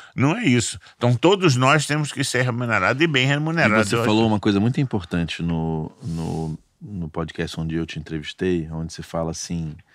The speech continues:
Speaker 2: é, sobre o Max Pierre, né? Que você fala, "Olha, esse sempre quis o melhor, de
Speaker 1: Sempre.
Speaker 2: qualidade. Mas não é só querer. Nunca economizou
Speaker 1: Nunca.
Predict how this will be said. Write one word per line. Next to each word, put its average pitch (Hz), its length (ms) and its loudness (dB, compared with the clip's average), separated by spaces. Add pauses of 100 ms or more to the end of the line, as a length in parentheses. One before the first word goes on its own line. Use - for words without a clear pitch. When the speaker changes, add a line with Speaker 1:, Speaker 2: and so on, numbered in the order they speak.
(560)
Speaker 2:
é, 78 260 -6
sobre 85 220 -6
o - 20 -4
Max 85 280 -4
Pierre, 78 800 -4
né? 82 180 -6
Que 85 60 -10
você - 100 -12
fala, 87 200 -8
"Olha, 87 380 -2
esse 101 220 -2
sempre - 380 -2
quis 107 260 -2
o 107 80 2
melhor, 85 560 0
de 85 120 -8
Speaker 1:
Sempre. - 60 -6
Speaker 2:
qualidade. 85 800 2 (540)
Mas 101 140 0
não 110 80 2
é 117 40 2
só 117 140 0
querer. 90 460 0 (260)
Nunca 123 540 2
economizou 107 720 0
Speaker 1:
Nunca. 123 460 2